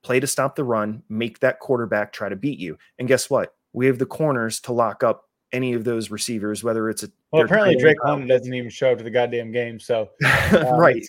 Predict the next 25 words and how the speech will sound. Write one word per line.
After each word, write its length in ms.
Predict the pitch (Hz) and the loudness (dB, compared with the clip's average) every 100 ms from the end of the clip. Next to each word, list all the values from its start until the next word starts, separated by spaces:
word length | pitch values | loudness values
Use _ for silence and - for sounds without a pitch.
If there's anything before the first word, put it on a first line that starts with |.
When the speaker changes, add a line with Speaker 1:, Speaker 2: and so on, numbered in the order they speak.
| - | -8
Speaker 1:
you 220 | 151 165 | -4 0
Speaker 2:
it's 20 | |
Speaker 1:
know, 120 | 143 131 | 2 4
Speaker 2:
Kyle 240 | 165 147 147 | 4 2 2
Speaker 1:
but 60 | |
Speaker 2:
Pitts 320 | 143 143 - - | 0 0 -10 -8
and 280 | 139 127 110 | -6 -4 0
Speaker 1:
Kyle 200 | 147 139 | 4 4
Speaker 2:
Bijan. 140 | 110 | 2
Speaker 1:
Pitts, 180 | - _ - | -8 _ -8
right. 200 | 98 - | -8 -8
Yeah. 160 | - 147 | -4 0
Speaker 2:
So. 240 | 113 98 _ - | 0 -2 _ -2
Speaker 1:
But 180 | 131 110 _ _ _ _ _ _ - _ 143 | -2 -2 _ _ _ _ _ _ -20 _ 0
I, 120 | 139 | 2
I, 120 | 143 | 2
it 180 | - 147 | 0 0
doesn't 180 | 147 135 | 0 0
matter. 240 | 127 120 | 0 -2
You 240 | 117 127 127 | -4 -6 -6
could 140 | 143 | -2
put 120 | 131 | -2
Jaire 420 | 117 123 120 113 | 0 0 2 0
on 100 | 107 | -2
anybody. 500 | 107 113 95 87 85 | -6 -8 -8 -10 -12